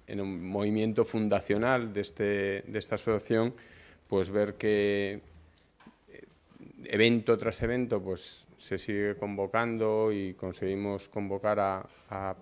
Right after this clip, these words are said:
mm, profesionales vin-, vinculados con experiencia de cliente, pues es una, una satisfacción y nos, nos refrenda el hecho de,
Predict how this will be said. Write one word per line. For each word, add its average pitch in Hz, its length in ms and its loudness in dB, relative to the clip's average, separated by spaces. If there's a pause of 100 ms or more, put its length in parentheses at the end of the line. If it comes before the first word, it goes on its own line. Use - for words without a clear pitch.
(320)
mm, - 600 -12
profesionales 104 800 0
vin-, 98 240 -2 (180)
vinculados 101 640 0
con 101 140 -4
experiencia 101 500 -2
de 101 80 2
cliente, 107 460 -2 (600)
pues 104 220 2
es 104 160 0
una, 92 520 2 (280)
una 98 220 0
satisfacción 101 580 -2
y 110 60 0
nos, 98 400 -4
nos 98 180 0
refrenda 98 400 -2
el 98 80 -4
hecho 98 240 -4
de, 92 300 -2